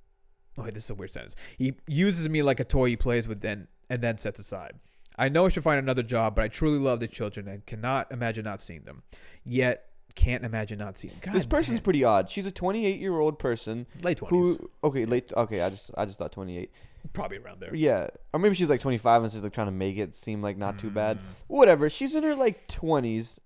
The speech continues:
Speaker 2: and she's, like, obsessed with someone else's kids. That's kinda weird to me. It's like
Speaker 1: No.
Speaker 2: babysitting is a job. Like, I get it, but, like,
Speaker 1: I, I,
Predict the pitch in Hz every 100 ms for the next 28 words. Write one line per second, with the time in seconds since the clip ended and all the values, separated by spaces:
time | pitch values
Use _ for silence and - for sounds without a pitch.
0 | - 175 - 214 214 240 208 180 - 214
1 | 220 214 196 202 190 180 165 175 165 123
2 | - - 113 156 160 202 - - 233 143
3 | 127 117 127 135 220 208 453 415 359 294
4 | 302 285 220 180 127 143 156 170 175 220
5 | 208 143 170 175 180 175 170 - 415 494
6 | 453 508